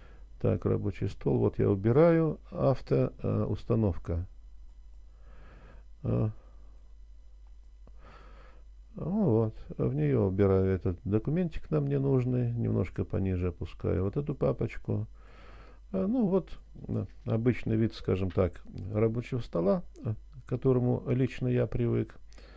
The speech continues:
Э, значит, ну, э, у вас тут, э, возможностей очень много. Э, делайте, э, сами, там, что, как вам там нравится и так далее. Вот. Э, ради бога.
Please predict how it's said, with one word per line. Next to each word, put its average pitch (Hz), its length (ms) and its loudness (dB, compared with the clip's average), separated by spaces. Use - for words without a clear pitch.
Э, 117 300 2
значит, 131 360 -4
ну, 156 680 -2
э, - 100 -12
у - 140 0
вас 156 200 2
тут, - 280 -6
э, 98 340 -2
возможностей 113 800 0
очень 95 260 -2
много. 85 420 -2
Э, 120 140 -2
делайте, 139 560 -2
э, 107 360 -2
сами, 135 380 0
там, 107 640 0
что, 131 300 -2
как 127 280 2
вам 113 160 2
там 117 240 0
нравится 117 640 2
и 113 60 0
так 117 220 -2
далее. 117 440 2
Вот. 107 440 4
Э, 123 360 0
ради 247 320 0
бога. 165 500 0